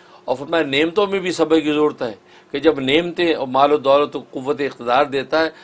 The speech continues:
सब भी, तब भी सब्र की ज़रूरत है, कहीं आपे से बाहर होकर जुल्म ना करने लगे,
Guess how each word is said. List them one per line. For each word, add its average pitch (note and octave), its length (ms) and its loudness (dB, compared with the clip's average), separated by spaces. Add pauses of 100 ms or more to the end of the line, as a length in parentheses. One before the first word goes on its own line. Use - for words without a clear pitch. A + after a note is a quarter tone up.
(160)
सब D#3+ 220 2
भी, F3 140 -2 (220)
तब D#3 140 0
भी E3+ 120 -6
सब्र D#3 280 0
की D3+ 120 -6
ज़रूरत D3+ 260 -2
है, E3+ 140 2 (320)
कहीं D#3+ 160 -2 (100)
आपे D#3 300 2
से E3 120 -2
बाहर E3 240 6
होकर E3 280 4
जुल्म D3 260 2
ना D3+ 140 4
करने C#3 260 0
लगे, C#3 280 -4